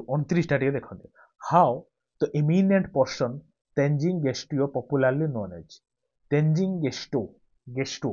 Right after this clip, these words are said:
ବୁଝିଲେ କି ନାଇଁ? ପ୍ରନାଉନ୍ସିଏସନ ଉପରେ ଆପଣ ଯିବେନି, ହେଲା କି? ତ କିଏ ଲେଖିଛନ୍ତି କହିଲେ? ନା, କାହାଙ୍କୁ କୁହନ୍ତି କହିଲେ? ସିଏ ହଉଛନ୍ତି ଆପଣଙ୍କର ଅପସନ ନମ୍ବର ସି, ଦଲାଇ ଲାମା, ହେଲା କି? ଅପସନ ନମ୍ବର ସିଟା ହଉଛି ରାଇଟ ଅପସନ। କ୍ଲିୟର?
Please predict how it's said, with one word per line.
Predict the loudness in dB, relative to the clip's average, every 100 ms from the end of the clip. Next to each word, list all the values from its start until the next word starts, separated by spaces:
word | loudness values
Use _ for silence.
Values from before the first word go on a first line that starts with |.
| -4
ବୁଝିଲେ | -2 0 0
କି |
ନାଇଁ? | -2 -8 -18 _ _ _ _ _ -20 _
ପ୍ରନାଉନ୍ସିଏସନ | -2 2 0 0 -2 0 -2
ଉପରେ | -2 -2
ଆପଣ | -2 -2 -4
ଯିବେନି, | -4 -4 -4 -4
ହେଲା | -2 -2
କି? | -2 _ _ _ _ _
ତ | -2 -2
କିଏ | 2 4
ଲେଖିଛନ୍ତି | 4 0 -2 -2
କହିଲେ? | 0 4 4 4 -4 _
ନା, | -2 0 -2 -2
କାହାଙ୍କୁ | 0 2 2
କୁହନ୍ତି | 2 2 2
କହିଲେ? | 2 2 2
ସିଏ | 0 -2
ହଉଛନ୍ତି | 0 -2 -4
ଆପଣଙ୍କର | -4 -2 -2
ଅପସନ | -2 -6 -8
ନମ୍ବର | -6 -6 -6
ସି, | -4 -4 -6 _
ଦଲାଇ | -2 2 2 2
ଲାମା, | -2 -10 -18 -20 _ _ _
ହେଲା | 2 2
କି? | 0 -14
ଅପସନ | -8 -4 -4
ନମ୍ବର | -4 4 4 4 _ _
ସିଟା | -12 -4 2 4
ହଉଛି | 2 0 0 -2 -4 _
ରାଇଟ | 2 2 0
ଅପସନ। | -6 -12 -20
କ୍ଲିୟର? | -4 6 8